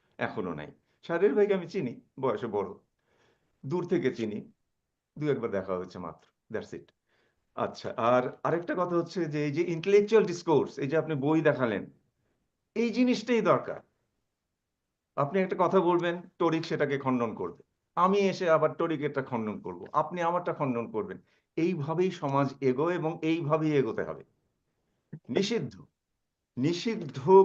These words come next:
কালচারের আমি ঘোর বিরোধী। কাউকে নিষিদ্ধ করা যাবে না, সবাইকে নিয়ে সমাজ চলতে হবে। কারো ভিতরে কোনো ভুল ত্রুটি থাকলে সেটাকে শুদ্ধ করে এগিয়ে নিয়ে যেতে হবে। জামাতকে যখন নিষিদ্ধ করলো,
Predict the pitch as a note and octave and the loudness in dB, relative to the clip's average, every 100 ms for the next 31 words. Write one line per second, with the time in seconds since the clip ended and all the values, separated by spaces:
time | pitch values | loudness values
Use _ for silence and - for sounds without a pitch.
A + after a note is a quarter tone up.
0 | F#3 E3+ E3+ F3 E3 D#3 D3+ E3 C3 G2 | 8 2 2 0 0 0 0 -2 -6 0
1 | D#3 F3 E3 D3 A#2 E2+ - - D3+ G3 | 4 4 4 0 0 -4 -10 -2 6 6
2 | F#3+ G3+ F#3+ G3+ E3 E3 C#3 C3+ B2 G#2 | 6 2 0 -6 -6 -2 0 0 0 -2
3 | E2+ D2 _ _ _ _ _ _ _ - | -4 -12 _ _ _ _ _ _ _ 2
4 | D3+ E3 E3+ F3 E3+ D3 E3 F3 F3+ D#3+ | 4 6 4 4 2 2 0 0 0 0
5 | C3+ D3+ A#2+ A#2+ G2 - _ _ _ _ | 0 0 -2 -2 -6 -8 _ _ _ _
6 | _ _ - B2 C3+ D3 C#3 C3+ C#3+ D#3 | _ _ -2 2 2 2 -2 -4 -2 0
7 | D3+ D3 C3 A2+ D3+ D3+ E3 D#3 F3 E3+ | 0 0 -2 0 -2 -2 -6 -4 -4 -6
8 | F3 F#3+ B3+ _ _ _ _ - C#3 C3+ | -4 -4 -4 _ _ _ _ -4 0 0
9 | C3 A#2+ - - _ _ - - C#3+ A#2 | 0 -2 -4 -14 _ _ -18 -6 -4 0
10 | C3+ C3+ A2+ G#2 - _ - C3+ A2 A#2 | 0 2 0 -2 -6 _ -2 0 0 -2
11 | G#2+ G2+ G2 G2 G#2+ A#2 B2+ C#3+ D3 D3 | 0 -2 -4 -4 -4 0 0 0 -2 -2
12 | C#3+ C#3 C3 C3 C#3 C#3 C#3 C3+ C3 | -2 -4 -6 -6 -4 -2 0 0 -2